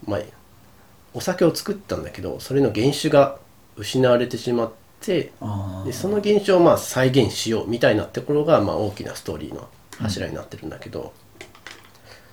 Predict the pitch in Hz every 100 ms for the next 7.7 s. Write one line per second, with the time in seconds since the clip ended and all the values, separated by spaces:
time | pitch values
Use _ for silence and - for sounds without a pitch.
0 | - - - - 107 104 104 101 107 -
1 | - - 160 - 233 233 277 320 - 87
2 | - - - - - - _ - 139 135
3 | 127 95 - - - - - - - -
4 | - - 107 - 87 87 - 90 - 76
5 | 73 - 73 69 240 240 - - 92 78
6 | - - - 113 - 165 135 85 80 -
7 | - 113 - - 107 92 104